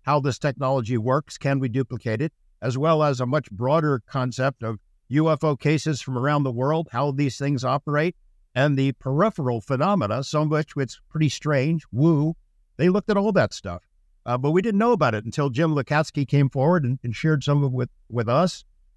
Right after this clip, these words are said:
And since then, he's put out a heck of a lot more. And he's doing it in a way that doesn't get him sent to prison. He's, he's going step by step through the process,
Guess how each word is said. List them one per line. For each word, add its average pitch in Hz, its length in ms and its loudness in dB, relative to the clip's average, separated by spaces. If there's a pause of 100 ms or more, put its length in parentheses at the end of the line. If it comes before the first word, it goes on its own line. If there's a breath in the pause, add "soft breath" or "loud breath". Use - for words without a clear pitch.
(100)
And 139 280 0
since 214 300 0
then, 175 240 2
he's 160 200 0
put 175 200 0
out 180 140 2
a 160 180 0
heck 156 180 0
of 165 80 -4
a 175 40 0
lot 175 220 0
more. 190 320 -2 (540)
And 139 180 0
he's 160 200 2
doing 165 360 2
it 180 220 0
in 127 120 -2
a 143 80 0
way 151 280 2
that 135 200 -4
doesn't 160 340 0
get 135 160 0
him 170 120 0
sent 165 240 0
to 196 60 -4
prison. 202 440 -4 (180)
He's, 131 260 -4 (260)
he's 131 220 -6 (100)
going 151 280 2
step - 340 0
by 175 160 2
step 156 360 0
through 156 200 0
the 165 80 -4
process, 143 640 -2